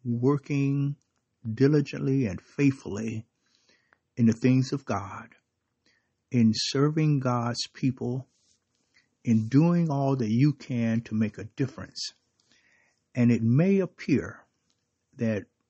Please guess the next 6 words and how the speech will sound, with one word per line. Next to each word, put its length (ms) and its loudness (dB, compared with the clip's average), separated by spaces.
no 200 2
one 180 4
notices, 600 -2
that 320 -2
no 220 4
one 560 0